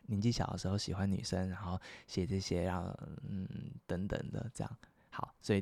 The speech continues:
第一回合交换日记，嗯，的节目后来呢，工作逐渐忙碌起来了，结束了那个菜鸟的蜜月期呢，所以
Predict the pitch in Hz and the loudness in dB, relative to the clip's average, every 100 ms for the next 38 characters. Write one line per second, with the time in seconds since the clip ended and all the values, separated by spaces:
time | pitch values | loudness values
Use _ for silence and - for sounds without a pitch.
0 | - 147 170 151 113 - 98 95 - - | 8 10 12 12 10 8 6 4 0 -10
1 | _ - - 123 117 113 101 - 104 95 | _ 4 10 12 12 10 6 6 6 6
2 | - _ _ - 92 98 - 104 - 98 | 0 _ _ -2 0 0 2 2 2 2
3 | 90 101 92 - - - - - - 175 | 4 4 4 0 -16 -20 -20 4 10 12
4 | 131 110 110 110 107 98 - - 120 120 | 12 12 10 10 10 6 0 2 6 8
5 | 117 110 - 190 202 - 143 113 98 101 | 6 4 4 4 4 8 8 8 6 8
6 | 113 107 - - - - - 80 90 - | 8 6 4 -2 -2 -4 -4 -2 -4 0
7 | 101 101 113 107 98 101 95 92 101 135 | 2 4 6 6 6 4 4 2 2 2
8 | 110 98 82 92 95 101 104 92 - - | 4 2 0 -2 0 2 2 2 -2 -2
9 | - 87 90 95 98 101 | 0 0 -2 0 2 0